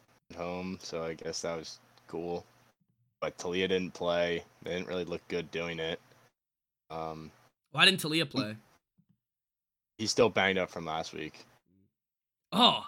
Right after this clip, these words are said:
Speaker 1: He
Speaker 2: Helinski
Speaker 1: left
Speaker 2: didn't even,
Speaker 1: last
Speaker 2: no
Speaker 1: week.
Speaker 2: wonder you guys won. Helinski didn't play. <laughs> Sorry. Keep going.
Speaker 1: Scared of Helinski.
Speaker 2: Yeah.
Speaker 1: Uh, yeah, I mean, my,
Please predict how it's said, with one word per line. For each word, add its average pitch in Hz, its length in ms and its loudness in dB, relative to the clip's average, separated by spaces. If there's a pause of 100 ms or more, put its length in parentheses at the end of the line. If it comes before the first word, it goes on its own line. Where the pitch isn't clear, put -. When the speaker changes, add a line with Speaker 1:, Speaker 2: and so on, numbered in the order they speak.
Speaker 1:
He - 80 0
Speaker 2:
Helinski 233 140 8
Speaker 1:
left 226 200 12
Speaker 2:
didn't 214 120 10
even, 202 140 8
Speaker 1:
last 147 120 -4
Speaker 2:
no 196 160 6
Speaker 1:
week. 196 60 4
Speaker 2:
wonder 247 220 10
you 165 120 4
guys 120 280 0
won. 104 360 -8 (320)
Helinski 147 360 -4
didn't 95 220 -14
play. 90 160 -20 (1160)
<laughs> - 60 -16 (960)
Sorry. - 320 -18 (520)
Keep 107 120 -12
going. - 160 -12 (800)
Speaker 1:
Scared 82 380 0
of - 120 -4
Helinski. - 540 -10 (420)
Speaker 2:
Yeah. 110 200 -4
Speaker 1:
Uh, 104 440 10 (1120)
yeah, 175 360 12
I 160 100 12
mean, 180 240 10
my, 175 280 12